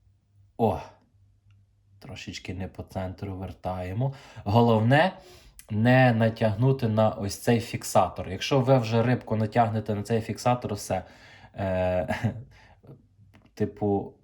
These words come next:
зворотнього, е, цього не буде. Просто вона так вс-, о, супер. Ідеально по центру. Просто якщо ви вже натягнете, ось зараз вже я буду натягувати рибку на цей фіксатор,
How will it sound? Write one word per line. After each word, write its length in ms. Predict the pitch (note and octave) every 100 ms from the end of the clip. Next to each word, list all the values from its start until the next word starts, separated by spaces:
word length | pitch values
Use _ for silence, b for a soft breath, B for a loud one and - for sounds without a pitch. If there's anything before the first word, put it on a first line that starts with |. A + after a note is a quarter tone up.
| -
зворотнього, 1120 | G2 G#2 A2 B2+ C3+ - A#2 G#2+ A2+ G#2+ - B B B -
е, 320 | G2+ G2+ G2
цього 560 | G2 - A#2 A2+ G#2+ -
не 180 | G2 G#2+
буде. 440 | F#2 F#2+ E2+ E2+ - _
Просто 400 | - A2+ - G#2+
вона 220 | A#2 A#2+
так 420 | - - - - _ -
вс-, 240 | - - -
о, 220 | G2 E2+ -
супер. 540 | - - G2 E2+ F2+ - _ _ _ _ _ _ _ _ _ _ _ _ _ _ _ _ _ _ _ _ _ _ _ _ _ _
Ідеально 640 | B2 A2 G#2+ G#2 G2 F#2+ F2+
по 140 | G2
центру. 500 | - F2 F2 E2 - _ _ A4+ B B -
Просто 300 | B2 A#2+ A#2+
якщо 280 | A#2 B2+ A#2+
ви 120 | A#2+
вже 220 | G#2+ A#2+
натягнете, 640 | A2+ A2 A#2 G#2 G#2+ -
ось 160 | G#2 G2+
зараз 340 | F#2+ F#2+ F#2
вже 100 | F#2
я 100 | F#2
буду 220 | F2+ F2+ F#2
натягувати 540 | F2+ G2 F#2+ F#2 G2
рибку 260 | F#2+ - F#2+
на 140 | F#2+
цей 180 | - G2+
фіксатор, 600 | - - C3 C#3 B2